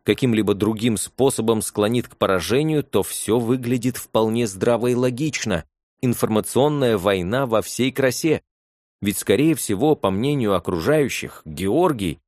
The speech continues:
это как раз самый близкий мне человек из рода Темниковых.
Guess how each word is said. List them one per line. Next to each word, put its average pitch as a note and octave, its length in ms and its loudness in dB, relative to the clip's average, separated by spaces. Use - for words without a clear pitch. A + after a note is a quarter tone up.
это G#2 240 0
как G2 280 -2
раз C3+ 480 0
самый C3+ 540 0
близкий B2 540 -2
мне A#2+ 340 -2
человек A#2+ 640 0
из G#2+ 160 -2
рода A#2 300 0
Темниковых. E2 840 -4